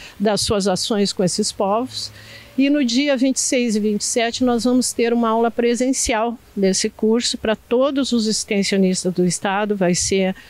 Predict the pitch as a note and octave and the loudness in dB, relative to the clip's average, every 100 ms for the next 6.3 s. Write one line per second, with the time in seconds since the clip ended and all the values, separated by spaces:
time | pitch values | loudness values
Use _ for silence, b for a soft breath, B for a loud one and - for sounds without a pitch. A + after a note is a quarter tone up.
0 | B - G3+ F#3+ A3+ G3 F#3+ G3 F3 F#3+ | B -4 -2 0 -2 0 -2 -2 -4 -4
1 | - F#3+ F3 F3+ F#3+ F#3+ G3+ B3 B3+ G3 | -2 -2 0 0 0 2 2 4 2 2
2 | F3 - F#3+ F3+ F#3 F3+ G3 G#3 - G#3 | 0 -2 0 0 -2 -4 -2 -2 -2 -2
3 | F#3+ A3 A3 G#3 F3 F#3 E3+ F#3 G3+ F3+ | 0 -2 -4 -4 -2 0 0 0 -2 -2
4 | F#3+ G#3+ A3 A#3 C4 G#3+ - - _ - | 0 0 2 2 0 -2 -4 -10 _ -4
5 | F#3 F#3+ F#3 E3+ E3 E3+ - A3 A3 B3 | 0 0 -2 0 0 -2 -4 -2 0 2
6 | A3 A#3 C#4+ | 2 0 -4